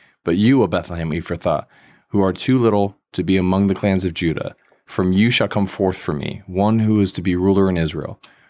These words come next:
whose coming forth is, is from of old, from ancient days. Therefore he shall give them up until the time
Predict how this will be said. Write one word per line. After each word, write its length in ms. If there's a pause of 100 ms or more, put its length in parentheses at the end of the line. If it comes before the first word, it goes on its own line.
whose 200
coming 300
forth 320
is, 160 (200)
is 120
from 220
of 100
old, 360
from 240
ancient 380
days. 400 (460)
Therefore 420
he 140
shall 180
give 240
them 160
up 180
until 220
the 80
time 420